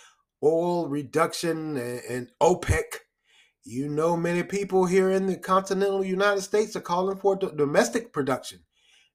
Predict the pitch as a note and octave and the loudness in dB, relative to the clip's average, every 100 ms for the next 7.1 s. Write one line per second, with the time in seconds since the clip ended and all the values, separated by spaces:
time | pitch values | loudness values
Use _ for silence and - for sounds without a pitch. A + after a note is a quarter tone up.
0 | _ D3 E3+ F3 E3 F#3+ - - _ C#3+ | _ -2 -2 -2 2 2 0 -18 _ 0
1 | F3+ F#3 F#3 F3+ _ D3+ F#3 F3+ E3+ - | 2 2 0 -4 _ 0 2 2 -2 -6
2 | D#3 E3 - E3 G3+ G#3+ G3+ - D3+ F3+ | -6 -6 -2 2 2 2 -2 -4 0 2
3 | F#3+ G3 D#3+ D#3 - - A#3 B3+ - - | 4 2 2 -4 -4 2 4 4 2 -12
4 | - - _ _ _ - G#2+ E3 D#3 - | -14 -16 _ _ _ -16 -8 -8 -6 -8
5 | B2 C#3+ F#3+ E3 F3+ F#3 A3 - _ _ | -4 0 0 0 -4 -2 -4 -4 _ _
6 | _ _ _ _ _ _ - E3 E3+ E3 | _ _ _ _ _ _ -4 -2 0 -2